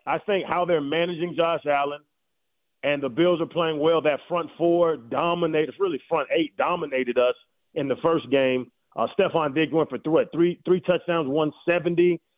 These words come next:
I believe that they're gonna adjust to Stefon Diggs, but the, the Bills are playing better football right now. They're coming to Miami. I'm hoping I'm, I'm gonna be there. I'm gonna have my Dolphin, my, my alumni jacket on in the box, but it's gonna be a tough road for the Dolphins to beat the Bills on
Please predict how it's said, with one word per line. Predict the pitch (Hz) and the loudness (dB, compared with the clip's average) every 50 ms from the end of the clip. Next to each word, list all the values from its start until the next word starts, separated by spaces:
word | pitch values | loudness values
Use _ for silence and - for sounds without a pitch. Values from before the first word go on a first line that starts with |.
| _ _ _ _ - | _ _ _ _ -6
I | 143 165 190 | -4 -4 -2
believe | 180 196 196 190 185 185 180 180 170 143 127 - | -2 0 0 0 0 0 -2 -6 -8 -10 -8 -4
that | 147 151 139 120 151 | -2 -2 0 2 2
they're | 175 175 | 2 2
gonna | 165 165 151 147 | 2 0 0 -2
adjust | 135 117 135 175 170 151 - - | -2 -2 0 0 0 0 -2 -8
to | 147 - - 165 | -12 -8 -2 -2
Stefon | 156 143 - 139 135 131 127 113 | -2 0 0 -2 -2 -2 -4 -4
Diggs, | 147 156 160 156 127 117 117 | -2 -2 -2 -2 -4 -4 -2
but | 123 135 131 123 - - _ _ _ _ _ _ - | 0 0 0 0 -4 -8 _ _ _ _ _ _ -6
the, | 120 139 156 156 156 151 147 - - 123 | -2 0 2 2 2 0 -2 -4 -4 -2
the | 143 131 | -2 -2
Bills | 107 117 180 190 202 196 190 170 151 | 0 0 2 2 4 2 2 2 0
are | 143 | -2
playing | - - 165 170 160 160 147 135 | -2 -2 -4 -4 -2 -2 -4 -2
better | 151 147 139 131 - | 0 0 0 -2 -4
football | - 175 165 147 156 160 160 156 | -4 -6 -4 -2 0 0 2 2
right | 160 160 160 156 151 | 0 0 0 -2 -4
now. | 151 156 160 160 160 160 | -4 -4 -4 -2 -4 -2
They're | 123 - - | -2 -4 -4
coming | - - 214 208 214 226 | -2 -2 -2 -2 -2 -2
to | 214 | -2
Miami. | 226 226 226 220 226 220 196 180 170 - 151 | -2 -2 0 0 0 -2 -2 -4 -4 -4 -4
I'm | 175 175 | -6 -2
hoping | - 196 240 247 - - 175 160 156 | 0 0 0 0 -2 -6 -12 -8 -8
I'm, | 160 180 180 175 165 175 175 170 | -8 -10 -10 -12 -12 -10 -10 -8
I'm | 190 196 | -4 -4
gonna | 196 185 | -4 -2
be | 160 220 269 254 | 0 2 2 2
there. | 185 185 180 175 175 170 | 4 4 4 4 4 2
I'm | 170 175 | 2 -2
gonna | 175 170 185 202 | -4 -4 -2 -2
have | 190 185 190 | -2 -2 -4
my | 190 190 185 | -6 -4 -2
Dolphin, | 208 208 202 185 170 185 | -2 -2 -2 -4 -6 _
my, | 185 180 165 - _ _ _ 165 | -8 -8 -8 -8 _ _ _ -2
my | 175 175 175 | 0 0 2
alumni | 175 196 240 262 254 226 196 180 170 | 2 2 2 0 -2 -4 -6 -6 -6
jacket | 160 139 180 175 175 - - 180 175 | -4 -2 0 -2 0 0 0 0 0
on | 170 175 175 175 175 | 0 0 0 0 -2
in | 170 175 | -2 -2
the | 160 | -2
box, | 143 160 185 180 165 151 - _ - | 0 0 0 0 0 -4 -6 _ -4
but | 131 156 151 139 - _ _ _ - | 0 2 2 2 0 _ _ _ -2
it's | - 196 185 - | 0 0 0 2
gonna | 208 190 175 | 0 0 2
be | 156 165 156 | 2 2 2
a | 151 | 2
tough | - - 160 147 104 | 2 0 0 0 2
road | 123 139 139 131 107 | 2 0 0 0 0
for | 123 123 | -2 -4
the | 120 | -2
Dolphins | 110 131 127 123 113 117 104 | 0 0 0 0 -2 -6 -10
to | 107 104 | -14 -12
beat | 117 120 113 | -12 -12 -12
the | - | -10
Bills | 92 120 120 123 120 117 101 | -4 0 2 2 2 2 2
on | 110 110 | -2 -4